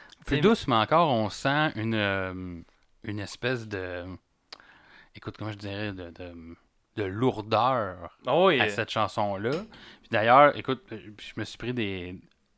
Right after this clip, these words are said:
Speaker 1: certaines notes, là. Il y a plusieurs groupes qui ont fait des, des covers. Je pense qu'il y a un album, euh, euh, hommage aux Ramones qui est sorti un moment donné avec tout plein de groupes qui faisaient des, des covers du, des Ramones. Puis, euh, f-,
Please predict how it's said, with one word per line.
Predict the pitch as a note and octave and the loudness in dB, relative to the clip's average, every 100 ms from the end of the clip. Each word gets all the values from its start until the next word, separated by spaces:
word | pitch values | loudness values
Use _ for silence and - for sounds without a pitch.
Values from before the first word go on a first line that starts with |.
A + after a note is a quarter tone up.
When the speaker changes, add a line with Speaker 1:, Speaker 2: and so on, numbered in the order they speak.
| _ - | _ -10
Speaker 1:
certaines | A2 - F#2+ | -10 -8 -8
notes, | B2+ A#2 | -8 -6
là. | G2+ | -8
Il | F#2+ F#2+ | -8 -10
y | |
a | - _ _ - | -14 _ _ -8
plusieurs | A2 A#2 | 2 2
groupes | A2 A#2+ D3+ | 4 0 0
qui | A2 | -4
ont | |
fait | F#2+ A2 | -4 -6
des, | G#2+ G2 | -4 -6
des | G2 | -6
covers. | - G2 C#3+ | -4 -2 -4
Je | - | -8
pense | D#3 | -8
qu'il | A2+ | -4
y | |
a | G#2 | -2
un | |
album, | A2 A2+ A2 B2+ C3 - - - - - - | -2 0 0 -2 -4 -10 -20 -20 -20 -20 -12
euh, | G2+ F#2+ F#2 F#2 | -8 -6 -8 -8
euh, | F2 F#2+ - | -8 -10 -6
hommage | G#2+ A2 A#2 B2+ A2 | -2 2 4 2 0
aux | G#2+ | -2
Ramones | G2 F#2+ G#2+ B2 | -2 -2 -2 -4
qui | - G2+ | -8 -14
est | |
sorti | - - | -14 -8
un | A#2 | -6
moment | G2 | -4
donné | A2 A2+ | -4 -4
avec | G2 | -6
tout | - | -12
plein | - G#2+ G2+ | -14 -8 -8
de | |
groupes | F#2+ F#2+ A#2 - | -8 -6 -8 -8
qui | - | -16
faisaient | - G2 G#2 | -12 -10 -8
des, | G#2 G2 F#2 F2+ E2+ | -8 -10 -10 -12 -14
des | F2 | -14
covers | - F#2 F#2+ A2 | -8 -6 -4 -6
du, | G#2 F#2+ E2 - - - - - _ _ - | -8 -14 -14 -16 -18 -20 -20 -20 _ _ -8
des | A2+ | -4
Ramones. | G#2 G#2 C3 C#3+ - - - - - | -2 0 -2 -2 -8 -20 -20 -20 -8
Puis, | A2 G#2 | -4 -2
euh, | G2 F#2+ F2+ | -2 -2 -6
f-, | - - | -12 -16